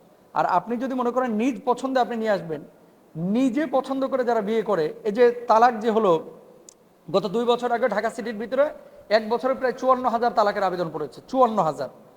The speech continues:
তো চুয়ান্ন হাজার তালাকের মধ্যে এইটি পার্সেন্ট তালাক যেগুলো সংঘটিত হয়েছে, ম্যাক্সিমামই নিজ পছন্দে বিয়ে করেছিল। তো নিজ পছন্দে যারা বিয়ে করেছে তাদের পরিবারগুলো বেশি ভাঙছে কেন?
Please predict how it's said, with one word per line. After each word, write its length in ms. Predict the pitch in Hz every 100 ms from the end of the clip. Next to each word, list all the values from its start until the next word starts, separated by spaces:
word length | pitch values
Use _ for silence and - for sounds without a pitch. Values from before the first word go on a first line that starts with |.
| _ _
তো 80 | -
চুয়ান্ন 400 | 175 233 269 269
হাজার 220 | 254 262 269
তালাকের 340 | 262 240 254
মধ্যে 440 | 247 226 220 190 427 - - - -
এইটি 280 | 208 247 285
পার্সেন্ট 360 | 269 247 269
তালাক 300 | 233 220 277 - - - - - -
যেগুলো 360 | 156 160 202 220
সংঘটিত 400 | 220 220 254 254
হয়েছে, 340 | 240 247 247
ম্যাক্সিমামই 580 | 247 214 226 269 262 269
নিজ 160 | 226 185
পছন্দে 320 | 214 208 220
বিয়ে 140 | 190 180
করেছিল। 360 | 175 139 - 120 - - _ _ _ _ -
তো 60 |
নিজ 280 | 190 254 226
পছন্দে 400 | 262 247 285 302
যারা 180 | 240 254
বিয়ে 200 | 220 240
করেছে 340 | 226 214 - 196
তাদের 240 | 214 220
পরিবারগুলো 460 | 208 214 214 202 190
বেশি 220 | 190 208
ভাঙছে 300 | 180 180 175
কেন? 180 | 190